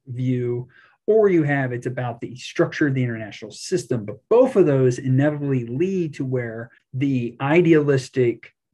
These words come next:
views that people have about international politics can't be realized.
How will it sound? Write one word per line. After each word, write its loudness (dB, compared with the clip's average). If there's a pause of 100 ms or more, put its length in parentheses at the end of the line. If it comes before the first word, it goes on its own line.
(140)
views 4
that -4
people -2
have -2
about -4
international -6
politics -4 (160)
can't -2
be -10
realized. -12